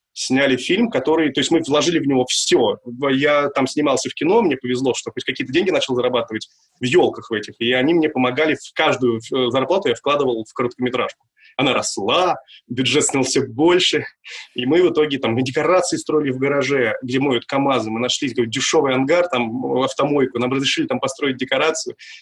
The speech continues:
и мы игрались в это кино, это было самое, до сих пор это самое лучшее время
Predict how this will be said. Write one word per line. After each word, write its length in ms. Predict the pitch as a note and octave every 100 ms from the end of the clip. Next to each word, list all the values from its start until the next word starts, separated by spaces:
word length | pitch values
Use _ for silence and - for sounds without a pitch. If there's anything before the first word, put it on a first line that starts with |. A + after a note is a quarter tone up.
| -
и 80 | C#3
мы 160 | F3+
игрались 520 | D#3+ D3 F3 D3+ C3+
в 40 | C3+
это 160 | B2+
кино, 220 | B2+ D3 E3
это 140 | -
было 180 | A#2 A#2+
самое, 440 | - E3+ D3+ B2
до 80 | B2
сих 140 | B2
пор 120 | - F3+
это 120 | -
самое 280 | C3 B2+ B2+
лучшее 320 | C#3 - A#2
время 440 | A#2+ A#2+ A2 G#2+